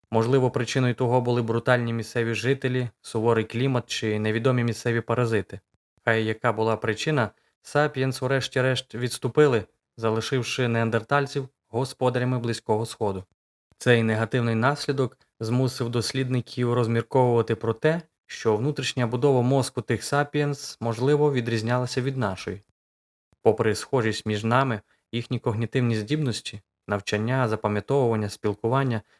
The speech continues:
були значно обмеженішими. Навчати таких давніх сапіенс англійською,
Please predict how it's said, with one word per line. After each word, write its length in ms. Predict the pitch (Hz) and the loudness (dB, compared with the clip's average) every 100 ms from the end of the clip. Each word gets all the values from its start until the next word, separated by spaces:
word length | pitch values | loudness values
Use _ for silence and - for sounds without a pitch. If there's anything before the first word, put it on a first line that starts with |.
| - | -8
були 240 | 110 135 147 | -2 2 2
значно 440 | 120 120 127 135 | 0 -2 -2 -4
обмеженішими. 920 | 135 139 120 98 98 95 - 104 101 - _ _ _ _ | -2 -2 0 -2 -4 -6 -6 -6 -8 -12 _ _ _ _
Навчати 440 | 123 110 101 123 117 | -2 -2 2 0 0
таких 320 | 113 - 113 | -6 -6 -2
давніх 320 | 117 113 104 | 0 0 -4
сапіенс 500 | - 127 - 117 110 | -2 -2 -2 -4 -4
англійською, 600 | 107 107 135 131 - 110 | -4 -2 -4 -6 -4 -4